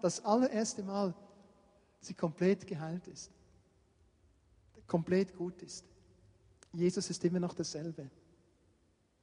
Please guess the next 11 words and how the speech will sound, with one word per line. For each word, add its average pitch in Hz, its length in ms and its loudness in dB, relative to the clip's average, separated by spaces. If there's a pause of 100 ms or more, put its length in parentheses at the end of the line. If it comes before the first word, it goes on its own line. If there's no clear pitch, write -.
(1200)
Gestern, 165 540 2
heute, 156 320 -2
in 156 100 -4
Ewigkeit. 135 500 -8 (1300)
Diese 220 220 4
Liste 233 340 6
hier, 214 300 4
wer 196 100 2
sich 190 200 -4
interessiert 196 680 4
dafür, 190 480 2